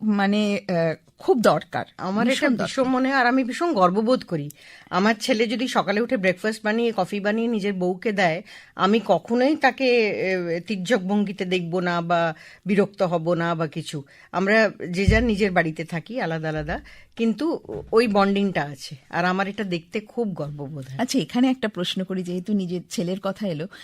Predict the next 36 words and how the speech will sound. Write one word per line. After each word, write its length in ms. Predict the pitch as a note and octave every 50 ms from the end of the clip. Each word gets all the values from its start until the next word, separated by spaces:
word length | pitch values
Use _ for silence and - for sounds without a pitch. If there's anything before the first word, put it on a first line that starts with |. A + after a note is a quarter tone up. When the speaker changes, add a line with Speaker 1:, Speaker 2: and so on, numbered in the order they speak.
| - - -
Speaker 1:
একটা 280 | - E3+ - - A3
বাড়িতে 340 | G#3 G#3 G#3+ A3+ A3 B3 A#3+
দুই 360 | F#3+ F3+ G3 G#3 A3+ A#3 A#3+
ছেলে 420 | A3+ - - - G3 G3+ A3 A#3 A3
বাবা, 440 | F#3 F#3+ F3+ E3+ E3+ F#3+ F3 C#3 - - - - - _
আপনি 340 | - F#3 - - A#3 A#3 A3
একা 400 | G3 F#3 F#3 - - A3+ A#3 A#3
একজন 300 | G#3+ G3 G3 A3+ A#3 A3
মহিলা, 480 | G#3+ G3 F#3 F3 F3+ G3+ G3 F3+ C#3+ E3 - - - _ _ _ _ _ _
একটা 220 | - C4 - - D#5+ - -
এক 260 | G4 F#4+ - - - -
পেশে 280 | C4+ C4+ - - D#4+
ব্যাপারটা 380 | D4+ D4 C#4+ D#4 D#4 D#4 - D#4+
ছিল 360 | D#4 - - F#4 D#4 D4+ B3
যে 120 | F#3 A#3 A#3+
বাবা, 400 | G#3+ G#3+ G3+ G3+ A#3+ B3 C4 C4
ছেলেরা 520 | - - - A3+ G#3 A3+ B3 C4 C4 A#3+
একদিকে 300 | G#3+ G3+ G#3+ C4+ A#3 C#4
চলে 240 | B3+ B3+ B3 A#3+ A#3+
গেল, 200 | B3+ B3+ B3+ B3
মা 260 | A#3 A3+ A3+ B3 B3
একদিকে 360 | A3 A3 A3 G3+ A3 G#3+ A3+
চলে 220 | A3 A3+ G#3+ G#3 G3
গেল, 200 | G#3 E4 C4+ B3+
এরকম 520 | C4 D4+ D4 - A#3+ - - - B3 - - -
Speaker 2:
এ, 260 | - G3+ G3+ G3 F#3+
সেটা 300 | - - B3+ G#3+ - -
Speaker 1:
কিছু 140 | B3+ F#4+ E4+
Speaker 2:
হ-, 100 | C#4 B3+
Speaker 1:
মজার 320 | A#3+ A3+ A#3+ B3 A#3+ B3+
কিছু 260 | B3+ C4 - - C4+
যদি 220 | G#3+ A3 G3+ G#3+ G#3
থাকে। 300 | - C4 F#3+ F#3 F3+ F3+
Speaker 2:
এ, 140 | F3+ F3+
সেটা, 480 | F3 - - A#3 A3 G#3+ B3 B3 B3+ B3+
আহ, 140 | A#3 G3+